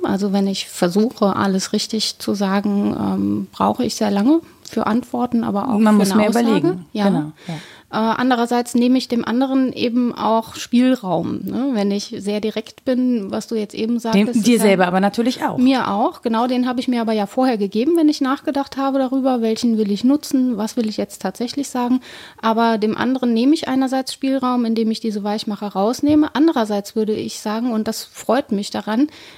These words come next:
Speaker 1: eröffne ich Spielraum, indem ich Streitkultur nahelege. Wenn ich eine feste Aussage mache, lädt das wenn die Beziehungsebene <laughs> stimmt,
Speaker 2: <laughs>
Speaker 1: dazu ein,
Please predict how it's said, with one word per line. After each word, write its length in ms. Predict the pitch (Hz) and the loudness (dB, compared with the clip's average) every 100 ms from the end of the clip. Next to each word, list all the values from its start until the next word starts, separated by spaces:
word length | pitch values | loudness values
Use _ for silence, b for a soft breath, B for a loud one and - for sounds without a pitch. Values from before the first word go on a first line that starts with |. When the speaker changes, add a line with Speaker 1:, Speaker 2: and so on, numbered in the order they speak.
| B | B
Speaker 1:
eröffne 480 | - 220 277 - 247 | 0 2 2 2 0
ich 400 | - 190 - - - | 0 -4 -4 -8 -16
Spielraum, 720 | - 214 202 202 185 202 254 | -6 2 2 2 0 0 0
indem 800 | - 220 202 _ _ - 220 226 | 2 -2 -2 _ _ 0 2 4
ich 260 | 220 226 - | 2 -2 -4
Streitkultur 680 | - - 214 - 196 - 180 | -6 -4 -4 0 -2 0 -2
nahelege. 600 | 175 175 180 - 185 185 | 0 -2 -4 -4 -4 -4
Wenn 160 | 190 208 | -2 -4
ich 120 | - | -2
eine 260 | 240 226 254 | -2 -2 -4
feste 420 | - 254 254 - | -8 -8 -6 -6
Aussage 460 | - - - 269 269 | -6 -6 -4 -2 0
mache, 380 | 269 285 - 349 b b b b | 0 0 -2 -4 b b b b
lädt 260 | 208 202 226 - | 0 2 2 -2
das 420 | - 208 - - - _ _ 190 | -2 -2 -4 -12 -18 _ _ -4
wenn 180 | 190 | -2
die 60 | 202 | 0
Beziehungsebene 720 | 185 - 214 214 220 190 190 | -2 -4 -2 0 0 -2 -2
<laughs> 40 | 180 | -2
stimmt, 380 | - - 233 185 139 156 - | -2 -2 -2 0 0 0 -2
Speaker 2:
<laughs> 280 | - - | -8 -4
Speaker 1:
dazu 400 | - 262 254 - 294 - | -2 2 2 4 2 2
ein, 420 | 226 233 302 311 | 2 4 4 4